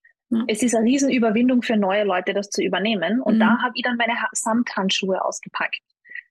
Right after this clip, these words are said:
Speaker 2: Weil ich mir gedacht habe, wenn ich die jetzt überrumpel, dann rennen sie mir vielleicht weg.
Speaker 1: Mhm.
Speaker 2: Und dann bleiben die Aufgaben wieder liegen.
Speaker 1: Mhm.
Speaker 2: Und das war für mich bis zum Schluss immer auch etwas, wo ich gemerkt habe, das ist eine Angst, die ich mit mir herumtrage.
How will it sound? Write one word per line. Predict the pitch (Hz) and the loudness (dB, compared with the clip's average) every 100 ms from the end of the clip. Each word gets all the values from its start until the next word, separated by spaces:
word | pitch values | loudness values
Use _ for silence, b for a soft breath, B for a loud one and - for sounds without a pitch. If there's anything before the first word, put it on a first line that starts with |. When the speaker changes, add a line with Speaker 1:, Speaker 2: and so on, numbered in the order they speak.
| _ | _
Speaker 2:
Weil | 196 185 | -4 0
ich | 226 | 2
mir | 254 214 | 2 2
gedacht | 202 220 - | 0 -2 -2
habe, | 254 220 | -2 -2
wenn | 208 208 | 0 2
ich | 208 | 2
die | |
jetzt | 214 214 | 0 0
überrumpel, | 220 202 196 247 285 220 | 0 0 0 -2 -2 -2
dann | 220 | 0
rennen | 196 180 202 | -2 0 -2
sie | - | 0
mir | 196 | -4
vielleicht | - 180 170 - | -2 -2 -2 -2
weg. | 214 - - _ _ _ | -2 -2 -10 _ _ _
Speaker 1:
Mhm. | 240 214 | 2 4
Speaker 2:
Und | 220 | 4
dann | 190 190 | 2 0
bleiben | 170 185 | 0 2
die | 190 170 | 2 0
Aufgaben | 185 - 165 190 | 0 -2 -2 0
wieder | 226 233 | 0 0
liegen. | 170 - - 214 _ _ | -2 -6 -8 -10 _ _
Speaker 1:
Mhm. | 226 220 233 220 - - | 0 2 2 -2 -14 -4
Speaker 2:
Und | 196 196 190 | -2 0 -2
das | 196 - | -2 0
war | 226 | -2
für | 226 226 | 2 2
mich | 247 262 254 _ _ _ _ _ | 4 0 -6 _ _ _ _ _
bis | 214 269 269 - | -2 -2 0 0
zum | 240 | 0
Schluss | 220 247 226 - - - | 0 0 0 -2 -10 -2
immer | 240 240 226 214 208 _ _ _ _ - | 2 2 2 -2 -4 _ _ _ _ -6
auch | 196 | -2
etwas, | - 202 190 190 196 | -4 -2 -2 -2 -2
wo | 196 | 0
ich | 196 | 0
gemerkt | 208 190 208 - | -2 0 -2 -4
habe, | 233 | -4
das | 220 214 | -4 -4
ist | 196 | -4
eine | 180 175 | -2 -2
Angst, | 165 240 - | 0 -2 -2
die | 208 | -2
ich | 240 | 2
mit | 277 277 | 2 2
mir | 233 | 2
herumtrage. | 220 214 220 240 196 208 214 | 2 2 0 0 -2 -4 -4